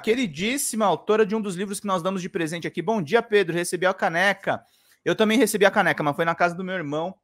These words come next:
Em breve a gente vai também usar as canecas da Folha Democrata aqui nas nossas lives, tá, gente? Então vocês verão uma canequinha. Por enquanto eu estou com minha canequinha azulzinha aqui.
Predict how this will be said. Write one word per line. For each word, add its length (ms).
Em 160
breve 440
a 60
gente 420
vai 380
também 280
usar 380
as 200
canecas 360
da 100
Folha 220
Democrata 500
aqui 160
nas 180
nossas 320
lives, 400
tá, 200
gente? 300
Então 140
vocês 260
verão 240
uma 180
canequinha. 600
Por 140
enquanto 220
eu 20
estou 180
com 80
minha 140
canequinha 520
azulzinha 500
aqui. 360